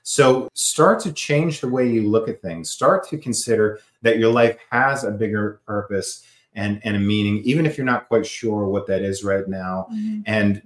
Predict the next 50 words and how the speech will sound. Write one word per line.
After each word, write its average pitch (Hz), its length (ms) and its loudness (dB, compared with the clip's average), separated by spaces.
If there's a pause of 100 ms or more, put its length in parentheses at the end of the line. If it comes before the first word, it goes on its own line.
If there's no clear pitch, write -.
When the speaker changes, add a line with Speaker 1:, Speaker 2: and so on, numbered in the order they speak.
Speaker 1:
just - 480 0
by 113 100 4
starting 120 400 2
to - 140 -8
let 104 340 2
go 95 300 4
of 92 200 0
these 95 220 -2
rigid 117 560 2
preconceptions 110 840 0
about 90 280 0
who 135 100 -6
you 120 260 4
are, 104 200 4
what 110 220 -2
you're 107 80 -8
capable 98 500 -4
of, 95 140 2 (220)
and 98 80 -6
what 117 100 0
this 101 180 -2
life 98 360 0
is - 100 -10
supposed - 380 -8
to 80 60 -18
be 92 200 -6
about, 110 460 0 (240)
you 101 160 -2
can 104 140 -4
start 107 440 0
opening 98 320 -2
up 92 180 -4
to - 140 -12
more 98 320 0
of 87 80 -6
this 85 180 -8
joyful 98 540 -2
awe 95 380 2
and 90 180 -8
wonder. 95 460 2 (260)
And 90 100 -6
before 104 360 0
long, 98 280 2
you're 92 120 -2
gonna 95 140 -4
start 95 300 -4
seeing 92 300 -4
these 90 160 -4
signs 87 540 -6
everywhere, 98 760 6